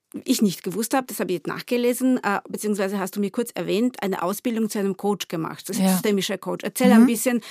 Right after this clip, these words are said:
Speaker 1: woher kam diese, auf einmal diese, ich weiß, du hast viele Interessen, aber das ist schon doch von einer Geschäftsfrau, von so einer taffer, ähm, Führungskraft, äh, gehst du in die Richtung, äh,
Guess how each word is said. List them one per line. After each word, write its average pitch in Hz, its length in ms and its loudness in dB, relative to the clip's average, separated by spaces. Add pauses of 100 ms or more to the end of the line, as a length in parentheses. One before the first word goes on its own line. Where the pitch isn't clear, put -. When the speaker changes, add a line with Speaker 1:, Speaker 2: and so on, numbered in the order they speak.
(120)
Speaker 1:
woher 226 360 4
kam 214 340 4
diese, 196 560 2
auf - 220 -6
einmal 214 340 4
diese, 196 380 -4
ich 220 120 -2
weiß, 226 200 4
du 233 120 -4
hast 220 220 0
viele 269 200 6
Interessen, 233 640 2
aber 214 200 2
das 240 140 2
ist 269 140 2
schon 415 100 0 (500)
doch 247 200 -2
von 226 180 2
einer 220 180 4
Geschäftsfrau, 233 840 2
von 226 240 -2
so 202 100 -4
einer 202 280 -2
taffer, 233 500 0 (420)
ähm, 202 420 2
Führungskraft, 233 1000 4
äh, 208 640 2 (200)
gehst 247 300 2
du 277 40 0
in 247 160 2
die 233 100 2
Richtung, 247 580 0
äh, 208 360 0